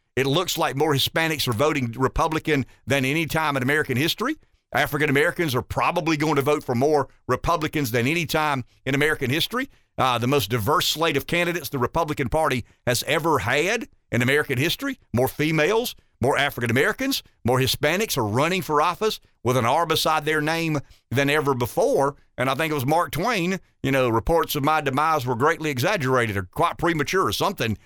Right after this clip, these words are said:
to that effect. What was it? I mean, the, um, the reports of my demise were, anyway, Twain said a lot of things that are memorable. Apparently they didn't so memorable, <laughs> or I, or I would remember it. Uh, "Reports of my demise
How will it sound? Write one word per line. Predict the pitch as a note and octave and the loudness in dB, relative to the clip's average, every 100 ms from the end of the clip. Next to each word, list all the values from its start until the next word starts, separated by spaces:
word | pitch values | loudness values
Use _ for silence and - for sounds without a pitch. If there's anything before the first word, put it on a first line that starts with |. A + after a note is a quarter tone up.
| _ - | _ -4
to | C3 | 0
that | B2+ | 0
effect. | A2 D#3 | 0 0
What | G3 A#3 | 2 2
was | D#3+ G2+ | 2 0
it? | |
I | G#2 | -2
mean, | B2+ A#2+ | -2 0
the, | B2+ B2+ | 2 2
um, | A#2+ A2 G2+ - _ _ _ - | 2 0 -2 -6 _ _ _ -2
the | B2 | 0
reports | - F3 F#3+ - | 2 0 0 -2
of | D3+ | -2
my | C#3+ D3 | 0 0
demise | C#3 C3 C#3 C#3+ C3+ | 0 0 0 0 -2
were, | A2+ C3+ C3+ C3+ C3+ B2+ - - | 0 4 4 4 4 0 -6 -4
anyway, | G3+ C3 | 0 0
Twain | - G#3+ G3 | 0 0 0
said | F3+ | 0
a | C#3 | 0
lot | C3 B2 | 0 -2
of | |
things | - G#2 E2+ - - _ - | -2 -4 -6 -10 -16 _ -2
that | C3 | 2
are | |
memorable. | B2 D#3 C3 G2+ A#2 C#3 _ | 2 2 2 2 0 -2 _
Apparently | - D#3 E3 | -4 -2 0
they | E3 | 0
didn't | G3 F3+ G#2+ - - - F3 | 0 0 -2 -4 -2 0 2
so | C3+ | 2
memorable, | A2+ B2 B2+ F#3 C3 | 2 2 2 0 0
<laughs> | |
or | A#2 | 0
I, | B2 D3 | 2 2
or | A#2+ B2+ | 2 2
I | C#3 | 2
would | D3 C3+ | 2 2
remember | C3 C3 F3 F3+ A#2 | 2 2 2 2 0
it. | A2+ _ - | -2 _ -2
Uh, | D#3+ D#3 | 0 2
"Reports | C#3 - B3+ B3+ | 0 2 2 2
of | G3 | -2
my | D#3+ F3 | 0 0
demise | D#3+ C#3+ D#3 C3+ G#2+ G#2+ A#2+ - | 0 0 2 2 0 0 -2 -6